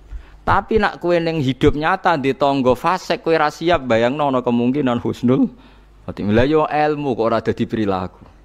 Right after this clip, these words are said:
Ini ndak fair. Harusnya Anda kalau sedang punya bapak fasik atau tangga fasik juga Anda membayangkan ada kemungkinan husnul khotimah sebagaimana yang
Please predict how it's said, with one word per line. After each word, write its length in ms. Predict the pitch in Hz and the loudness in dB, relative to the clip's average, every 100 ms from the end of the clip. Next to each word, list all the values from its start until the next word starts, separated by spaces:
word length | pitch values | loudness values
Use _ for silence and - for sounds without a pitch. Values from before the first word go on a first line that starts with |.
| - - - - - - - - - - - | -20 -20 -20 -20 -20 -20 -20 -20 -20 -16 -4
Ini 280 | 156 233 | 0 2
ndak 160 | 180 - | 2 0
fair. 280 | - - 95 107 | -2 -4 -2 0
Harusnya 360 | 139 156 214 | 2 2 2
Anda 200 | 190 185 | 2 4
kalau 240 | 175 170 165 | 4 4 2
sedang 280 | 135 151 | 0 0
punya 240 | 147 147 143 | 0 0 2
bapak 320 | 131 123 113 | 2 2 2
fasik 400 | 123 107 - 175 | 0 0 -2 0
atau 240 | 156 151 | 0 0
tangga 280 | 147 139 123 | 0 2 0
fasik 400 | - 90 - 262 | 0 -2 -2 -4
juga 320 | - 127 127 | -2 0 2
Anda 240 | 110 117 156 | 2 0 0
membayangkan 560 | 139 117 101 110 160 | 2 0 0 -2 -2
ada 140 | 131 120 | 0 0
kemungkinan 560 | 117 113 113 113 110 330 - - - - - - - - - | 2 2 2 0 0 -2 -6 -14 -20 -20 -20 -20 -20 -16 -4
husnul 320 | 113 - 104 | -2 0 -2
khotimah 400 | 95 92 104 95 | 0 -4 -4 -6
sebagaimana 560 | 95 - 101 104 104 | -6 -4 -2 0 0
yang 80 | 131 | 0